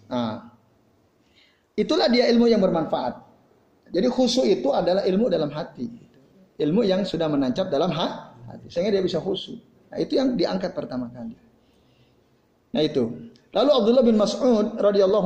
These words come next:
anhu mengatakan, "Inna aqwaman." Sesungguhnya ada suatu kaum yaqra'unal Qur'an. Mereka membaca Al-Qur'an la yujawizu taraqihim.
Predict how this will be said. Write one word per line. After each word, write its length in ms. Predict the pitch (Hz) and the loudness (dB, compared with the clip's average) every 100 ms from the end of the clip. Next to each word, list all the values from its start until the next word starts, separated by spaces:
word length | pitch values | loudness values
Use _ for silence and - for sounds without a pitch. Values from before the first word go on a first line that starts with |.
| 196 | 2
anhu 160 | 202 | 2
mengatakan, 720 | 185 160 151 143 202 240 - - | 0 0 -2 0 2 2 0 0
"Inna 400 | 240 247 233 233 | 2 4 4 2
aqwaman." 800 | - 240 214 233 226 180 131 107 - - _ _ _ _ _ - _ _ _ - | 0 0 2 4 2 2 0 0 -6 -16 _ _ _ _ _ -20 _ _ _ -4
Sesungguhnya 640 | 185 214 226 262 226 226 | -2 2 4 4 4 2
ada 240 | 220 214 | 2 2
suatu 320 | 202 - - 175 | 0 -2 -4 0
kaum 240 | 233 233 214 | 4 4 4
yaqra'unal 800 | 196 - 208 220 233 226 214 202 | 2 0 0 2 2 4 2 0
Qur'an. 720 | 196 202 202 185 135 131 233 - - - _ _ - | 0 0 0 0 0 0 -2 -6 -14 -20 _ _ -2
Mereka 320 | 202 233 208 | 2 2 2
membaca 400 | 190 208 202 208 | 2 2 2 0
Al-Qur'an 560 | 185 196 196 214 254 | 0 2 2 2 2
la 320 | 240 247 247 240 | 4 4 4 4
yujawizu 1400 | 226 220 175 240 226 214 202 269 226 226 226 - - | 4 4 4 4 6 4 4 4 4 4 4 2 -4
taraqihim. 1200 | - 190 185 175 - 185 156 131 117 113 - - | -2 2 2 2 2 2 2 2 2 0 -2 -10